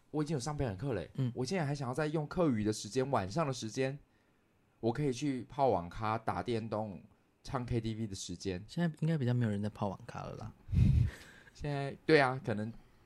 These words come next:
Speaker 1: 去逛街的时间，
Speaker 2: 嗯哼。
Speaker 1: 跑来上表演课，
Speaker 2: 嗯。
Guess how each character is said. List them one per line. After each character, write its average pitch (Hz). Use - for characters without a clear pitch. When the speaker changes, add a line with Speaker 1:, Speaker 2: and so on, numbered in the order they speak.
Speaker 1:
去 -
逛 147
街 135
的 127
时 110
间， 104
Speaker 2:
嗯 117
哼。 147
Speaker 1:
跑 143
来 131
上 180
表 151
演 170
课， 120
Speaker 2:
嗯。 139